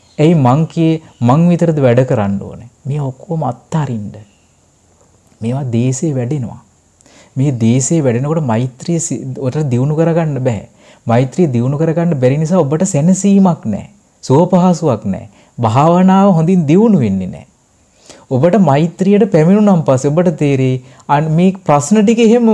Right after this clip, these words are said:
තියෙනවා. නමුත් ඔබට ප්‍රශ්නයක් නෑ. ගැටලු ටික, ප්‍රශ්න ටික එහෙමම තියෙනවා. ඔබට ප්‍රශ්නයක් නෑ.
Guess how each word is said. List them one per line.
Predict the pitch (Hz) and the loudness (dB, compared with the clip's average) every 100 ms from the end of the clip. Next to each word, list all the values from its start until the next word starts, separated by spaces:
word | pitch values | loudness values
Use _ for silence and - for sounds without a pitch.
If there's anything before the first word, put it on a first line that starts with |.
| 180 | 2
තියෙනවා. | 123 107 95 104 | 2 0 0 -2
නමුත් | 120 156 - | -4 -4 -6
ඔබට | 123 147 180 | -4 -2 -2
ප්‍රශ්නයක් | 180 147 151 147 160 | -4 -6 -6 -10 -10
නෑ. | 202 139 123 _ _ _ _ _ _ _ _ _ _ _ _ _ _ _ _ _ _ _ _ _ _ _ _ | -12 -14 -20 _ _ _ _ _ _ _ _ _ _ _ _ _ _ _ _ _ _ _ _ _ _ _ _
ගැටලු | 104 110 110 120 131 | -4 -2 0 0 -2
ටික, | 165 160 262 - _ _ _ | -2 -6 -8 -10 _ _ _
ප්‍රශ්න | 107 104 - | -4 -2 -4
ටික | 127 135 | -2 -2
එහෙමම | 131 110 120 139 185 | -2 0 0 2 2
තියෙනවා. | 202 131 101 101 101 - _ _ _ | 2 0 -2 -2 -4 -8 _ _ _
ඔබට | 143 151 196 202 247 | -4 0 0 2 -2
ප්‍රශ්නයක් | 247 165 156 - 165 196 226 196 | 0 -2 -2 -4 -2 -2 -2 -2
නෑ. | 156 - | -2 -4